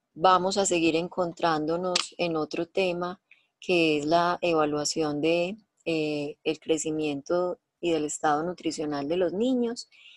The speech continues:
Y les agradezco entonces que manifiesten todas sus observaciones, eh, sus inquietudes o sus experiencias frente a este tema de la alimentación del niño menor de cinco años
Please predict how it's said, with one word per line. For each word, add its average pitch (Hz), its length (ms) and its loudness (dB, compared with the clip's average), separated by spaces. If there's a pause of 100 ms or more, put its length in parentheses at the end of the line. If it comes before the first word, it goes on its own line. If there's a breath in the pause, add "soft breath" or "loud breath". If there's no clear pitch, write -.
(280 loud breath)
Y 262 200 2
les 180 220 2
agradezco 156 540 0
entonces 175 680 -2 (420 loud breath)
que 165 320 4
manifiesten 156 920 0 (160)
todas 196 380 6
sus 165 220 -2
observaciones, 185 1200 2 (420 loud breath)
eh, 151 320 2
sus - 460 -4
inquietudes 185 1120 2 (240 soft breath)
o 170 120 2
sus 165 220 -2
experiencias 156 840 2
frente 160 440 0
a 147 160 2
este 165 240 -4
tema 175 460 -4 (320)
de 165 120 2
la 160 80 4
alimentación 147 760 0
del 156 160 -2
niño 185 500 -4
menor 151 300 -4
de 160 100 -2
cinco 202 420 -2
años 190 400 -2